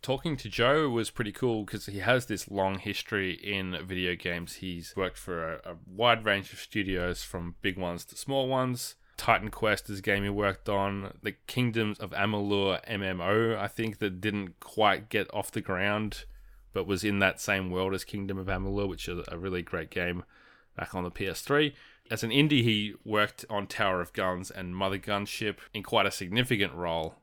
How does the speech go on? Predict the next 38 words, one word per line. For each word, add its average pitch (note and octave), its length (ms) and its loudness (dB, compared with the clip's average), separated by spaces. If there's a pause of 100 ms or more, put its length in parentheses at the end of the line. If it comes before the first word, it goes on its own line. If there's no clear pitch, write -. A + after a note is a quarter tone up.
(220)
And G#2 80 -6
now, G2+ 140 4
of F2 100 -2
course, G2+ 240 -4
the - 60 -12
three G#2 200 -2
out F#2 140 0
of F2+ 100 -6
ten F2+ 280 -6
being F#2 320 -2
the F2 80 -8
creative F#2+ 400 -4
director, A#2 580 4
he's A2 160 -2
had G#2 160 4
a F#2 40 -2
hand G2 460 -2
in F#2 440 -8 (180)
a - 80 -10
lot A2 180 4
of A#2 140 2
the - 80 -8
game, F2+ 340 0
from F#2+ 120 -8
the F2+ 100 -6
writing F2+ 640 2
and E2+ 500 -12
some E2+ 240 -14
of A#1 60 -18
the - 60 -20
concept A2+ 500 -4
arts, G#2 340 2
and, D2 120 -6
and F2 160 -10
just - 180 -6
kind F#2 160 -6
of F2+ 80 -10
controlling F2+ 680 -2